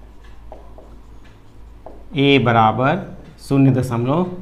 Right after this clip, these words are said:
छः है, और सारवंतर ज्ञात करेंगे।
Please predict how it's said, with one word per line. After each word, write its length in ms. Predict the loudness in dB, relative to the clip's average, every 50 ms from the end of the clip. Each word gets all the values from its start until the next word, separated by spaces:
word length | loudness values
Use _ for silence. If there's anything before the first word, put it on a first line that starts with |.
| -16 -10
छः 240 | -4 -2 0 0 0
है, 200 | 0 -2 -4 -6 -10 -16 -18 -20 -20 -20 -20 -20 -20 -20 -20 -20 -16 -8 -2
और 240 | 0 0 0 0 -2
सारवंतर 720 | -2 0 2 4 4 4 4 2 0 0 -2 -2 -2 -2 0
ज्ञात 260 | 0 0 0 0 -2
करेंगे। 460 | -2 -4 -2 0 0 0 -2 -2 -4